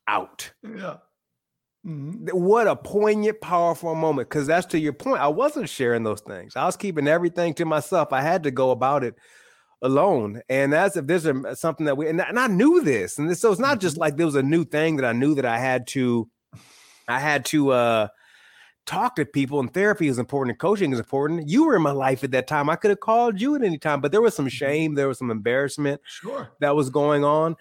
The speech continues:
Speaker 1: So it wasn't, like, for lack of know-how. It was just a lack of willingness, right? We all
Speaker 2: Yeah.
Speaker 1: know what we should do in so many regards of our life, but the question is, are you doing it? And I wasn't doing it, and that's why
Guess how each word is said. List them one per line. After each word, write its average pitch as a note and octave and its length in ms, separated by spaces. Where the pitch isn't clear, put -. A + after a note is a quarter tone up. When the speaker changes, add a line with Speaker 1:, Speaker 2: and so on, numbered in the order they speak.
Speaker 1:
So E3 120
it E3 60
wasn't, G#3 320
like, C3+ 140
for C3 120
lack D3 280
of A#2+ 80
know-how. A2+ 760
It C3+ 140
was C#3 240
just C#3 260
a C3+ 60
lack C3 340
of A#2 280
willingness, G#2 680
right? A2 360
We E3 160
all G3 160
Speaker 2:
Yeah. G#2 60
Speaker 1:
know B2+ 160
what G#2+ 180
we A2 80
should G2 180
do A#2 280
in G2 180
so B2 180
many A#2+ 120
regards A#2 360
of G#2+ 60
our G#2 80
life, C3 240
but A2 60
the - 80
question B2+ 260
is, B2 60
are G#2 160
you A2 100
doing A#2 300
it? F2+ 100
And G#2+ 240
I A#2 120
wasn't C3+ 400
doing C#3+ 260
it, F3+ 180
and A2 140
that's A#2 200
why B2+ 300